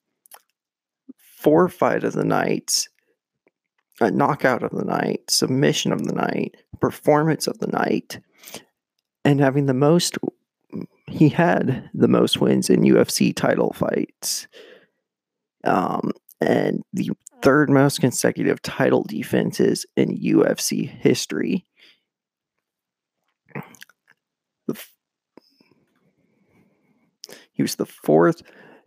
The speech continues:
multi-divisional champion in U F C history. He has the most wins by decision in U F C history with twelve, most takedowns in U F C history with ninety,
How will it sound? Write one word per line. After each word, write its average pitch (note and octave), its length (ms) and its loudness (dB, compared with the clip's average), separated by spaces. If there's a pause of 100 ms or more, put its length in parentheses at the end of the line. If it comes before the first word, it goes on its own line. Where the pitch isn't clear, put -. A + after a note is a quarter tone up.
(440)
multi-divisional C3 1000 0
champion B2 640 -6
in F#2 120 -12
U G2 220 -2
F F2+ 80 0 (500)
C - 280 -4
history. - 680 -4 (920)
He - 80 -2
has B2+ 120 4
the C#3 100 2
most C3+ 240 2
wins D#3 480 4
by C3 180 -2
decision B2+ 640 2
in F#2 100 -4
U F#2+ 160 -2
F - 140 -4
C - 160 -4
history - 540 -4 (560)
with - 260 0
twelve, - 520 0 (240)
most D3 320 -2
takedowns D3+ 680 2
in A#2 100 0
U G#2 180 2
F - 120 -2
C A#2+ 160 -2
history - 440 0
with - 300 -6
ninety, A#2+ 800 -2